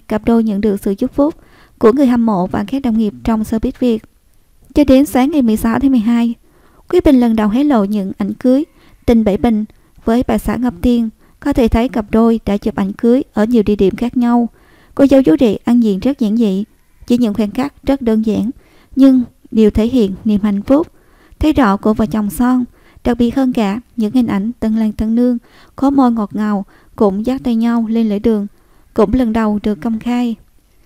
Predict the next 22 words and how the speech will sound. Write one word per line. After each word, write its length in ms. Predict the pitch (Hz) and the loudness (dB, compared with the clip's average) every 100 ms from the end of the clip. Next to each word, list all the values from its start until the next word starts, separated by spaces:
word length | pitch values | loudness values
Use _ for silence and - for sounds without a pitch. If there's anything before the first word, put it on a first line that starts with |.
| _ _ - | _ _ 0
Trước 140 | 330 | 2
đó, 180 | 269 262 | 4 4
ngay 160 | 320 262 | 2 2
trong 220 | 262 240 | 2 4
hôm 160 | 240 | 4
lễ, 240 | 233 190 202 | 2 0 -2
Quý 180 | 285 294 | -2 -2
Bình 240 | 247 214 | 0 0
đã 260 | 208 196 220 _ _ _ - | -2 -4 -6 _ _ _ -2
đứng 180 | 269 285 | 0 2
trước 200 | 330 330 | 0 2
hơn 200 | 269 233 | 0 0
ba 100 | 220 | -2
trăm 220 | 226 220 | -2 -2
khách 180 | 269 269 _ _ _ _ _ - | -4 -8 _ _ _ _ _ -4
để 180 | 196 | 0
bày 180 | 208 269 | 2 2
tỏ 200 | - 185 | 0 -2
tình 220 | 180 226 | 0 -2
cảm 220 | 208 180 202 | -2 -4 -2
với 140 | 254 | -2
vợ. 280 | - 202 185 | -2 -2 -4